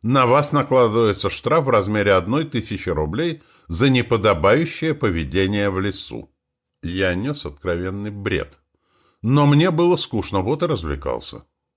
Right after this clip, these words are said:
К тому же использование морока, сирич отвода глаз, приравнивается к сокрытию участия в правонарушении, что ведёт к административному аресту на пятнадцать суток. «Какой штраф, какой арест, ты чё несёшь?»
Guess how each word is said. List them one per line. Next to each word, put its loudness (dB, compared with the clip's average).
К -20
тому -6
же -6
использование -6
морока, -6
сирич -6
отвода -4
глаз, -6
приравнивается 4
к -12
сокрытию -2
участия -2
в -6
правонарушении, 0
что 2
ведёт 2
к -6
административному 0
аресту 0
на 0
пятнадцать -4
суток. -14
«Какой -2
штраф, -2
какой 2
арест, 2
ты -4
чё -2
несёшь?» 0